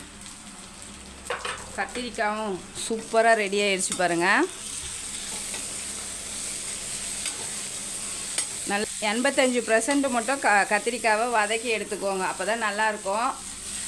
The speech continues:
அதுக்கு தான் நான் ஃபஸ்ட்டே வந்து உருளைக்கிழங்க கொஞ்சம் வேக வச்சு சேர்த்தேன். ஓகேவா? இப்போ கத்திரிக்காவும் நம்மளுக்கு ரெடி ஆயிடுச்சு. ஆஃப் பண்ணிடலாம். இங்க பாருங்க, நான் உங்களுக்கு கிட்டத்துலேயே வச்சு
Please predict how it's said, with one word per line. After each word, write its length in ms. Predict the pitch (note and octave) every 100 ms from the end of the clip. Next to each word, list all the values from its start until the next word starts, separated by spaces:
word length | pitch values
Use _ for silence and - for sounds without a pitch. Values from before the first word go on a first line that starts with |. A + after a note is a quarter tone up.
| - -
அதுக்கு 200 | G#3 A3
தான் 140 | A#3+ C4+
நான் 140 | B3
ஃபஸ்ட்டே 360 | A#3 A3+ - C4+ C4 A#3
வந்து 180 | A3+ C#4+ B3
உருளைக்கிழங்க 560 | B3 C4 A#3 G#3+ A3+ D#4 - - - - - - - - - - - - - -
கொஞ்சம் 420 | A#3+ A3+ B3+ C#4 B3+
வேக 240 | B3+ C#4 C4
வச்சு 200 | A#3 C4+ C#4
சேர்த்தேன். 360 | A#3 G#3+ - G3+
ஓகேவா? 320 | G#3+ A3+ A3+ A#3+ G#3+
இப்போ 140 | G#3 - G#3+
கத்திரிக்காவும் 640 | G#3 C#4 C4+ B3 A3 B3+
நம்மளுக்கு 320 | A3 G3 G3
ரெடி 160 | G3+ A#3 A3+
ஆயிடுச்சு. 380 | G3 G#3+ - - - - - - - - - - - - - - - - - - - - G3+
ஆஃப் 140 | A3
பண்ணிடலாம். 580 | B3+ G3+ G3 F#3+ G#3+ C#4+ G4+ - - - - - - - -
இங்க 120 | F#3 F3
பாருங்க, 220 | F#3+ F#3+
நான் 120 | F3+ E3+
உங்களுக்கு 280 | F3 F3 -
கிட்டத்துலேயே 460 | A#3+ C#4 C4+ A#3+ A#3
வச்சு 160 | A3